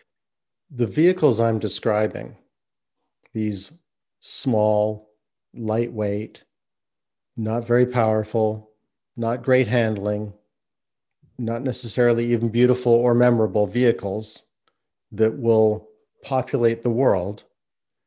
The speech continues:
I don't think Elon Musk or Tesla is gonna be very excited about producing those vehicles. The competition is going to be about price really soon,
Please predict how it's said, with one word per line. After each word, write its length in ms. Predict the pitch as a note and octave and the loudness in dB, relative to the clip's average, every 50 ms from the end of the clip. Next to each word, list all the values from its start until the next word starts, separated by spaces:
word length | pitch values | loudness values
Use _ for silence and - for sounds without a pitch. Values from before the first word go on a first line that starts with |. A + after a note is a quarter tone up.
| _ _ _ _ _ _ _ _ _ _ _ _ _ _ _ _ | _ _ _ _ _ _ _ _ _ _ _ _ _ _ _ _
I 120 | - B2 B2+ | -4 -2 0
don't 220 | C#3 D3+ D3+ D3 | 2 2 0 0
think 300 | - - C#3 C3 B2 - - _ _ _ _ _ _ - E3+ | 0 0 0 0 -2 -6 -16 _ _ _ _ _ _ -8 -2
Elon 460 | D3 C#3 C#3+ C3 A#2+ A2 A2 A2 G#2+ | 0 0 2 4 4 4 4 2 2
Musk 520 | A2 A#2+ B2 A#2 G2 G2 G2 - - - - | 2 2 2 2 2 0 -4 -8 -12 -16 -18
or 200 | - - B2+ A2 | -12 -8 -6 -6
Tesla 460 | G#2+ - - C#3 C#3 C3+ - - A#2+ A2+ | -6 -4 -4 -2 -2 -2 -2 -2 -2 -2
is 100 | G2 - | -2 -2
gonna 140 | - A2 | -4 -2
be 120 | G2+ G#2 G2+ | -2 -2 0
very 260 | F#2+ A#2 A#2 A2+ G#2+ | 2 2 2 2 2
excited 460 | G#2 - - - B2 A2+ A2 G#2+ G2+ | 0 -4 -4 -2 0 0 0 0 -2
about 280 | G2+ G2+ G2+ G2+ G2+ - | -2 -2 -4 -4 -6 -8
producing 420 | - G2 G#2 G#2+ G2 - G#2+ G2+ | -8 -6 -6 -6 -6 -6 -8 -10
those 180 | F#2+ F#2 F#2 - | -10 -10 -12 -12
vehicles. 560 | - G2+ G2 F#2+ F#2+ - - - - - - _ _ _ _ _ _ _ _ _ _ _ _ _ _ | -12 -12 -12 -12 -12 -16 -20 -18 -18 -18 -18 _ _ _ _ _ _ _ _ _ _ _ _ _ _
The 80 | - A#2+ | -12 -10
competition 760 | - - B2+ C3 C3 C3 - - - - C3 B2+ - - B2 | -6 -2 -2 -2 0 -2 -4 -4 -2 -2 -2 -2 0 -2 -2
is 140 | A2+ G#2 - | -2 -2 -2
going 220 | - A#2 A2 G#2+ | -2 -2 0 0
to 60 | G#2+ | -2
be 160 | G2 G#2+ G#2 | -2 -2 -2
about 320 | G#2 F#2 G2 G2 F#2+ F#2+ - | -2 -2 -2 -4 -6 -6 -8
price 520 | - - A#2+ A2+ G2 F#2 F2+ - - - _ _ _ | -4 -2 0 0 0 -2 -4 -8 -12 -14 _ _ _
really 460 | - G#2 G#2 A2 A#2+ A#2+ A2+ G2+ G2+ F#2 | -12 -6 -2 2 2 4 2 2 0 -2
soon, 520 | F#2 - - A2+ G#2 F#2+ F#2 F#2 - A#2 | -6 -6 -4 -4 -4 -4 -6 -8 -12 -18